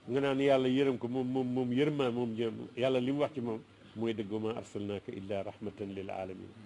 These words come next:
Moo tax Mawlana Cheikh Ibrahim, loolu moo doon tànk mu bàyyi ko fii. Ba nga xam ne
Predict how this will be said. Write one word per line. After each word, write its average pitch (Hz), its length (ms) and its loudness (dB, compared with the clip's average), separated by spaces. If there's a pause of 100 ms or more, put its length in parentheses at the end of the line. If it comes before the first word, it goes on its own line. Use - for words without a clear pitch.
(260)
Moo 107 60 -12
tax 101 140 -12
Mawlana 98 380 -2
Cheikh 95 200 -10
Ibrahim, 98 280 -6 (420)
loolu 110 160 0
moo 107 120 -2
doon 107 200 0
tànk 107 260 -2
mu 104 200 -4
bàyyi 110 220 2
ko 107 100 -6
fii. 110 240 -4 (420)
Ba 110 100 -2
nga 110 60 -2
xam 113 220 -4
ne 113 220 2